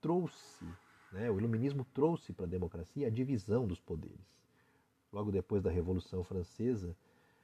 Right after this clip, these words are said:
essa divisão já começou a existir no parlamento. Aliás, um outro termo importante que se discute hoje em dia,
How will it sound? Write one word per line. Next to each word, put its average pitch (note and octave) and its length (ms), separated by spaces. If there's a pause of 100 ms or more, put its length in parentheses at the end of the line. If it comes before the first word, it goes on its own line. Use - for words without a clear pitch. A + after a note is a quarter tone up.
(140)
essa G2+ 220
divisão F#2+ 520
já G#2+ 120
começou A2 400
a G#2 40
existir G#2+ 380
no G2+ 100
parlamento. A2 720 (440)
Aliás, G3+ 320
um E3 80
outro A#3+ 260
termo D3 240
importante A#2+ 560
que - 80
se G2+ 60
discute - 420
hoje F2+ 160
em F2 80
dia, F2+ 420